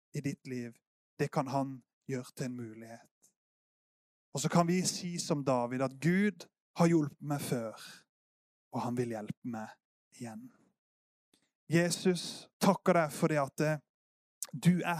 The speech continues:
her. Takker deg for det at du elsker hver og en som ser på. Takker deg for det at du har en plan for hver og en sitt liv.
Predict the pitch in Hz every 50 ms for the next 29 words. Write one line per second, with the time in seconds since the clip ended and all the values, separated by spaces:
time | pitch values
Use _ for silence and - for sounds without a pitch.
0 | 143 135 156 147 147 143 - - - - - - _ _ _ _ _ - - -
1 | - - - 208 196 - - 202 202 185 - - 185 185 175 151 147 180 196 -
2 | - 180 175 165 160 - - - 190 165 156 160 160 165 170 160 151 147 151 156
3 | 160 151 143 127 - - 160 135 - - 180 135 127 127 - - _ - 117 123
4 | - _ _ _ _ _ _ _ _ _ _ - - - - - - - 214 -
5 | - 208 196 196 - - 190 185 180 170 - 170 156 147 175 196 175 160 185 185
6 | 180 180 175 - - 160 156 165 185 190 175 160 - - 147 135 151 151 156 165
7 | 156 135 139 143 147 - - 139 127 - - 127 123 117 -